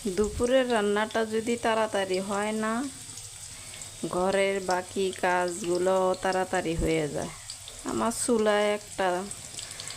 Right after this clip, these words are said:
একটা একটা করে বসানো লাগে, সমস্যা হয়ে যায়।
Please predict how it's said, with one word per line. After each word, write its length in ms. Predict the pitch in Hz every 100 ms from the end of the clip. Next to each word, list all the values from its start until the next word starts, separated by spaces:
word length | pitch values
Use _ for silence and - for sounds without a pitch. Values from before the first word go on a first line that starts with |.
| -
একটা 300 | - 202 - 196
একটা 240 | 185 - 180
করে 220 | 180 175 185 185
বসানো 420 | 190 202 185 180
লাগে, 400 | 185 185 190 190 196 202 - -
সমস্যা 440 | - 185 180 - 180
হয়ে 280 | 165 165 160
যায়। 260 | 165 175